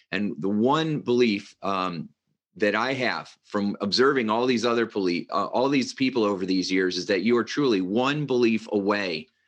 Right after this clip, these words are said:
from having any kind of breakthrough you want. So the book that I wrote five years ago was called Get Out of Your Way. <laughs>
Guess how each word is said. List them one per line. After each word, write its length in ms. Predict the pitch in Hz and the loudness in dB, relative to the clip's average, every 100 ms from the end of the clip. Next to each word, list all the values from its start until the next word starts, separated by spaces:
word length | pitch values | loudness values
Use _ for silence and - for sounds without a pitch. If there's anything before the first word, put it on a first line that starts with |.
| _ _ _ | _ _ _
from 140 | 101 | -2
having 460 | 107 107 107 104 90 | 0 0 0 -2 -4
any 220 | 113 127 135 | -2 -2 0
kind 220 | 131 113 | -2 -2
of 40 | |
breakthrough 380 | 107 101 98 101 | 2 0 0 0
you 180 | 92 90 | 2 0
want. 300 | 90 82 - _ _ _ _ _ | 0 -4 -6 _ _ _ _ _
So 440 | - 113 110 107 - | 0 2 4 2 0
the 80 | - | -2
book 240 | 101 143 147 | 2 2 4
that 120 | 127 | 0
I 40 | |
wrote 280 | 120 120 - | 2 2 0
five 220 | 101 101 | -2 0
years 260 | 123 151 127 | 0 0 0
ago 240 | 113 107 | 0 2
was 160 | 101 98 | 0 -2
called 500 | 104 101 98 82 - | -2 0 -2 -4 -4
Get 180 | 107 117 | -2 0
Out 200 | 123 110 | -2 -2
of 80 | |
Your 100 | 104 | 0
Way. 400 | 101 98 76 - _ _ - - | 0 -2 -4 -10 _ _ -20 -6
<laughs> 80 | - | -4